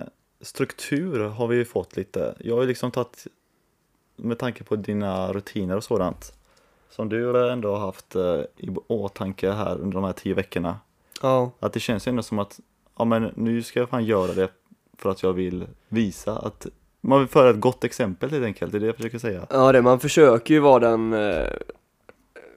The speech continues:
Speaker 2: vad ska man säga, den perfekta personen som inte existerar, men
Speaker 1: Ja.
Speaker 2: man, man strävar ju ändå efter, efter att vara det.
Speaker 1: Ja, precis.
Speaker 2: Och då har man ju fått den här påminnelsen. Att vi har påmint oss, påmint oss själva egentligen genom att göra det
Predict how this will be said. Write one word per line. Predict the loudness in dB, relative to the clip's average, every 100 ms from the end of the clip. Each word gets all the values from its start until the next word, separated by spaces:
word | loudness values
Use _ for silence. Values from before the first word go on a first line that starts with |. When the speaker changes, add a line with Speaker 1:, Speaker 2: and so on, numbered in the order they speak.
| -14
Speaker 2:
vad | -10
ska | -2
man | -2
säga, | 2 4
den | 4
perfekta | 2 2 2 2 0
personen | 0 2 2 0 0
som | -2 0 -2
inte | -2 0 2 2 0
existerar, | -4 -6 0 2 4 4
men | 6 6
Speaker 1:
Ja. | 6
Speaker 2:
man, | 4 0
man | 4 4 2 -4 -10
strävar | 2 6 8 8 8
ju |
ändå | 8 6
efter, | 4 0 0
efter | 0 0
att | 0
vara | 2 4
det. | 2 -4 _ _
Speaker 1:
Ja, | -10
precis. | -10 -8 -8 -8 -4 -4
Speaker 2:
Och | 2
då | 6
har | 8
man | 6
ju |
fått | 4 0 0
den | 0
här | 2 2 0 0 -4 -8 _ _ _ _ _ _ _ -18 -16
påminnelsen. | 0 4 4 4 0 2 0 0 -2 -10 _ _ _ _ _ _ -8
Att | 0
vi | 6
har | 6
påmint | 8 6 8
oss, | 4 0 -2
påmint | 2 4 4
oss | 0 -4 -10
själva | -6 0 0 2 2 2
egentligen | 2 0 -4 -4
genom | -2 2 2
att | 4
göra |
det | 4